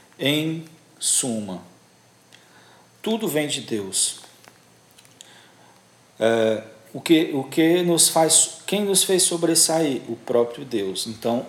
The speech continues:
não há motivo para se gloriar, mas gloriar o Senhor,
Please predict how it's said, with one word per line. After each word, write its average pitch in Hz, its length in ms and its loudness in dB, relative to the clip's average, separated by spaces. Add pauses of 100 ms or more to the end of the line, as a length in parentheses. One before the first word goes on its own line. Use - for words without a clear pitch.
não 131 240 -2
há 165 80 4
motivo 147 460 -4
para 143 180 -4
se 147 160 2
gloriar, 135 680 0 (560)
mas 110 220 -2
gloriar 117 580 0 (220)
o 135 100 -4
Senhor, 107 540 -2